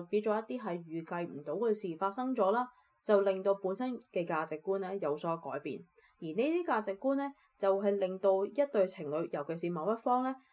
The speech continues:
就喺度覺得其實係咪冇咗自己呢？開始反思咗喺呢段關係佢嘅價值喺邊度，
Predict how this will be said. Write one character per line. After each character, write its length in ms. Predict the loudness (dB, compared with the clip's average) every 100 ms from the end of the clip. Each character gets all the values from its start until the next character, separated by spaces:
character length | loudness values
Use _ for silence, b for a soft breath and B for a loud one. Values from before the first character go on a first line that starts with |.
| b _ -4
就 80 | -2
喺 180 | 0 0
度 100 | 0 0
覺 60 |
得 220 | -2 -2 -4 _ _ _ _
其 120 | -4
實 120 | -4 -2
係 40 |
咪 140 | -4
冇 340 | -2 -2 2 2
咗 20 |
自 200 | 2 -4
己 180 | -4 0
呢？ 120 | 0 -2
開 300 | 4 6 4 0 -4
始 60 |
反 240 | -4 -4 -2
思 100 | -2
咗 180 | -2 -2
喺 140 | -2 2
呢 160 | 2
段 160 | 2 -2 -2
關 280 | -2 -2
係 200 | -4 -10
佢 200 | -10 -10 -8
嘅 40 |
價 220 | -6 -6
值 100 | -6 -10
喺 140 | -12
邊 200 | -10 -8
度， 180 | -6 -8